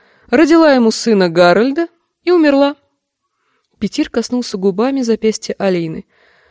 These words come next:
"А теперь скажи, милая, почему Гарри прозвали наследником?" Алина широко раскрыла глаза. "Он наследник не леди Уэйнвуд, а Роберта. Если Роберт умрет..." "Когда умрет?"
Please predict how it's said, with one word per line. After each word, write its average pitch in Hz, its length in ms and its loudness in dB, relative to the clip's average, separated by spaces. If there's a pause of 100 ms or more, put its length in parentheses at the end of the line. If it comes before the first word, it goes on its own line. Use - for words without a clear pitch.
(280)
"А 277 100 -4
теперь 277 300 -4
скажи, 254 400 -4
милая, 226 420 -4 (420)
почему 214 540 0
Гарри 190 480 0
прозвали 175 600 0
наследником?" 208 880 -8 (920)
Алина 180 420 0
широко 185 460 -4
раскрыла 214 460 -6
глаза. 202 400 -6 (640)
"Он 185 160 -4
наследник 185 580 -6
не 190 100 -2
леди 214 220 -4
Уэйнвуд, 196 580 -4
а 185 120 -8
Роберта. 208 540 0 (460)
Если - 240 -12
Роберт 185 480 -2
умрет..." 226 420 -4 (1120)
"Когда 220 640 0
умрет?" 165 720 -8